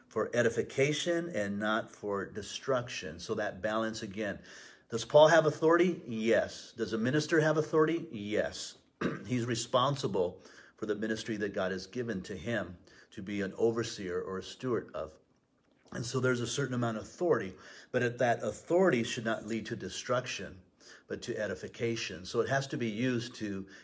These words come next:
encourage and strengthen the believers and not to destroy them. And that takes a balance,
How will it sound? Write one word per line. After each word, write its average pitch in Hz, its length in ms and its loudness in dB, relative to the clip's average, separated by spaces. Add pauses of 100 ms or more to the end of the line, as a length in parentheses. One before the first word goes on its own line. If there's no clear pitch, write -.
encourage 110 640 2
and 98 120 -8
strengthen 131 560 -2
the 98 80 -4
believers 90 560 -6
and 98 100 -6
not 104 220 -6
to 110 100 -8
destroy 101 720 -4
them. 69 280 -10 (480)
And 95 80 0
that 135 160 6
takes 143 260 4
a 117 40 0
balance, 101 640 -2